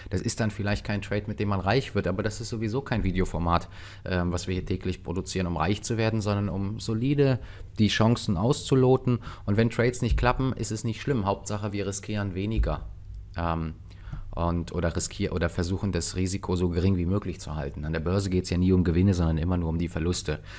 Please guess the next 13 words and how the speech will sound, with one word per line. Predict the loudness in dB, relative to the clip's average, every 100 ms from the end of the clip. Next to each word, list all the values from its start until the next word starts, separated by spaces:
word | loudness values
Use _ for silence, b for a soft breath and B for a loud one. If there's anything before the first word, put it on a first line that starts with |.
| B B
Wer | 4
nichts | 4 4
verliert, | 2 4 4 2
hat | 0
alles | 2 0 -2
zu | -2
gewinnen. | 2 2 2
Das | 0 -2
ist | -2
das | -4 -4
Motto | -4 -4
dieses | -4 -4 -2 0 0 0 -4 -12 -16 -16 -4 -2
Videoformats, | 0 2 2 2 2 4 2 0